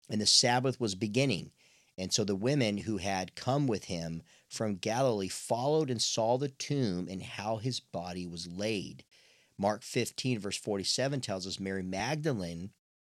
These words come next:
and Mary, the mother of Joseph, saw where he was laid.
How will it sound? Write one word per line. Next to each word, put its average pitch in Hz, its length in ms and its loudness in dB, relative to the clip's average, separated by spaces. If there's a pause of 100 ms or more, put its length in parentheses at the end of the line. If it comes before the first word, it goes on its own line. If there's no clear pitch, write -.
(480)
and 101 200 2
Mary, 123 260 4
the 107 100 0
mother 135 380 2
of 95 120 0
Joseph, 90 540 0 (520)
saw 139 540 6
where 117 220 2
he 117 200 2
was 92 300 0
laid. 92 600 0